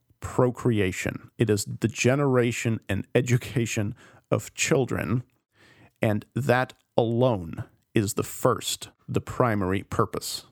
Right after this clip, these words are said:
nothing else. So there you have it. But what does Church Militant do in the face of Francis's twisting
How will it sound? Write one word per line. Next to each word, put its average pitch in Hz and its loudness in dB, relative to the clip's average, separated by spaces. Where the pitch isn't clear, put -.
nothing 104 0
else. - -8
So 175 2
there 175 2
you 156 2
have 80 0
it. 73 -14
But 147 2
what 196 2
does 214 2
Church 170 0
Militant 139 0
do 82 -2
in 123 4
the 113 2
face 139 0
of - -2
Francis's 143 0
twisting - 0